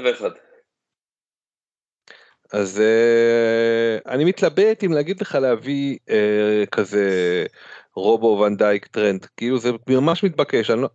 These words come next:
Speaker 2: אתה חייב להביא שחקן הגנה של ליברפול, לא משנה בכלל מי. לא כי צריך להביא את טרנט כי הוא מביא החזר התקפי, אני חושב שהם י-, סיכוי גבוה שהם לא יספקו גול מ-, מפורסט, ואני חושב שגם ון דייק זה אחלה,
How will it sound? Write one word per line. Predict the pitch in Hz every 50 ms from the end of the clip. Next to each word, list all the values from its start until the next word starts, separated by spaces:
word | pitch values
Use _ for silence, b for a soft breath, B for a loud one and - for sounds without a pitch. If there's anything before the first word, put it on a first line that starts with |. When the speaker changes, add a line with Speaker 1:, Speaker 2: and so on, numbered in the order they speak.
| _ _ _ _ _ _ _ - 135
Speaker 2:
אתה | 135 - 135
חייב | - - 156 160 160
להביא | 151 131 127
שחקן | - - - - - 110
הגנה | 107 101 104 101 98
של | - 107
ליברפול, | 98 95 95 - - 107 98
לא | 110 131
משנה | 135 - - 131 127
בכלל | 120 120 - - 107 104
מי. | 107 104 90 - b b b b b b b b b b b b b b b b
לא | 110 156 175
כי | - 196 180
צריך | - - 139 131 143 143 - 131
להביא | 120 117 110 104 123 120 117
את | 110
טרנט | - - 117 117 117 110
כי | - - 113
הוא | 107 104
מביא | 104 101 95 110 107
החזר | 98 - - 110 98
התקפי, | 101 - - - - - - 92
אני | 87 95
חושב | - 120 120 160 165
שהם | - - 175 165 165
י-, | 160 143 127 - _ _ _ B B B B B B B B
סיכוי | - - - - 160 165
גבוה | 151 139 123 113 131 143 123
שהם | - - 117 113
לא | 117 113
יספקו | 110 - - - 104 - 113 110 101
גול | 101 104 101
מ-, | 98 98 98 95 92 90 90 85 78 85
מפורסט, | 90 - - - 147 165 175 185 - - _ - b b b b b b b b b b b -
ואני | - 90 92 95 101 98 95 95 95 95 95 92 95 95 95 92 95 95 92 92 92 92 92 90 90 80 69 82 90 98 98 95 92
חושב | - - 120
שגם | - - 110 110 113 110 104 - - _ _ - 107 104
ון | 107 104 101
דייק | 98 104 101 95 -
זה | 95 92 85
אחלה, | 82 - - 95 87 85 82 80